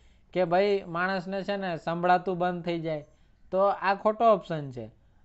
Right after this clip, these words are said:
ડેન્ગ્યુમાં સંભળાવાનું બંધ થાય નહીં. તો એ રીતે કોઈ એક ખોટો ઓપ્શન આપી દે અને તમને પૂછી લે.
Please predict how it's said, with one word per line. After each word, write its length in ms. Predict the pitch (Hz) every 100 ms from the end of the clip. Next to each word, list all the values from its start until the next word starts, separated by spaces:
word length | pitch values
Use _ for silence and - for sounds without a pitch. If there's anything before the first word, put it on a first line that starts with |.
| _ -
ડેન્ગ્યુમાં 680 | 147 170 185 202 202 208 196 - -
સંભળાવાનું 640 | 180 175 180 190 190 190
બંધ 300 | 180 202 190 -
થાય 260 | 165 170 170
નહીં. 300 | 175 123 - _ _ _ _ _ -
તો 160 | 202
એ 240 | 196 202 214
રીતે 320 | 226 208 226
કોઈ 220 | 226 226
એક 200 | 226 220
ખોટો 240 | 220 220 226
ઓપ્શન 240 | 196 208
આપી 300 | 196 180 175
દે 120 | 160
અને 220 | 165 170
તમને 300 | 175 180 202
પૂછી 340 | 214 208 - 170
લે. 220 | 131